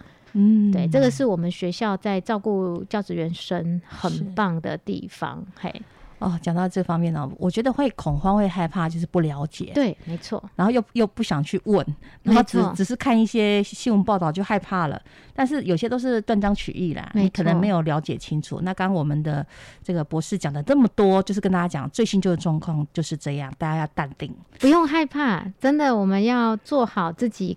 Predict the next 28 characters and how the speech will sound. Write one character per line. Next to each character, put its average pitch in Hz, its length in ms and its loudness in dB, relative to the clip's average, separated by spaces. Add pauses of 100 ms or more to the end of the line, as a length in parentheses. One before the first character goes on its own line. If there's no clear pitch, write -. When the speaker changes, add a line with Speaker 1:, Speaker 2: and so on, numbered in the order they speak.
Speaker 2:
可 208 80 2
以 202 160 4
做 214 240 0
的 170 200 -2
螺 185 160 0
丝 - 180 -8
钉 233 180 4
的 208 120 4
工 185 200 0
作， 190 160 -2
就 180 140 -4
是 - 140 -8
把 - 160 -8
自 220 160 -2
己 220 100 -2
防 165 260 -2
疫 196 120 4
做 175 260 -2
好。 - 180 -10 (140)
Speaker 1:
对。 165 260 0 (160)
Speaker 2:
该 269 460 6
去 208 800 0
快 254 180 4
筛 190 380 2 (100)
就 214 140 2
快 175 240 -4
筛， 165 320 -8
Speaker 1:
是。 160 260 -6